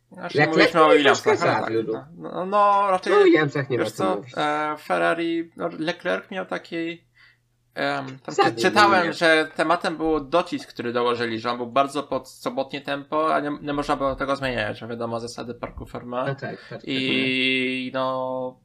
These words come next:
Speaker 1: to się kiepsko nadawało na wyścig. Znaczy, powiedzmy tak, e, pole position to coś jednak na wyrost. E, i, no, nie było co oczekiwać. No, Charles skończył na piątym miejscu.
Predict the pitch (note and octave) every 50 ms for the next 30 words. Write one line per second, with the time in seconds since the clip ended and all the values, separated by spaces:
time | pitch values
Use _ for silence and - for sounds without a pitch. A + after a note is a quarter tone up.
0 | _ _ - C3+ - - C#3 C3+ C3 C3 - _ _ - - C#3+ C#3+ - C#3+ C#3
1 | C3 B2+ B2+ B2 C3 C3 B2+ B2+ B2 B2 A#2+ C3 C3+ - - - D#3 D#3+ F#3 -
2 | - - _ _ _ _ _ _ _ _ _ _ _ - - - - - - -
3 | - - - - - - - - - F#3+ F#3 F#3+ - - F#3 G3 G3 - G3 E3+
4 | D#3 C#3 - - - D#3 D3 C#3+ C#3 - - - - - - E3+ E3 - F3 C#3
5 | D3 D#3 - F3+ D3+ C#3+ C#3+ C#3 - - - - - - - D3 D3 - - F3
6 | D#3+ C#3+ D3 C#3 C3+ C#3 C3+ C3 C3+ A#2+ A2+ A2 A2+ A2+ - - - - - -
7 | B2+ B2+ B2+ B2 B2 A#2+ A#2+ - - - - - - _ - B2 B2 B2 B2 A#2+
8 | A#2+ A#2+ A#2+ A#2+ A#2+ A#2 A2+ - - C#3 D3 D3 D3+ D#3 C#3 D3 D3 - D#3+ C#3
9 | C3 - D3 C#3 - C#3+ C#3 D#3+ D#3+ - D#3 D3 - D3 - - - - D#3+ D3
10 | - - D3 D3 C#3 - D#3 D3+ D3+ D3 - D3+ D3 C#3+ D3 D3 D3+ D3 - -
11 | - E3+ E3 F#3